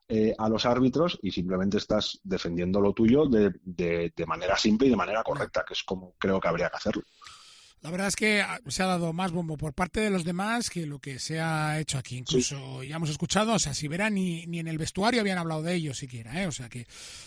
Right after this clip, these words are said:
Speaker 2: bueno, eh, cosas que, que le pasan al Deportivo Alavés y que, bueno, también es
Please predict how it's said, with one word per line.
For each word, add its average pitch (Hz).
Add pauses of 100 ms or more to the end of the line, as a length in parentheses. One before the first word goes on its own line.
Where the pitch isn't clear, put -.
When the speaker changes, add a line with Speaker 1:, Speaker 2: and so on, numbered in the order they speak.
Speaker 2:
bueno, 190 (380)
eh, 135
cosas 135
que, 107 (360)
que 185
le 185
pasan 208
al 196
Deportivo 196
Alavés 208
y 175
que, 147
bueno, 170
también 156
es -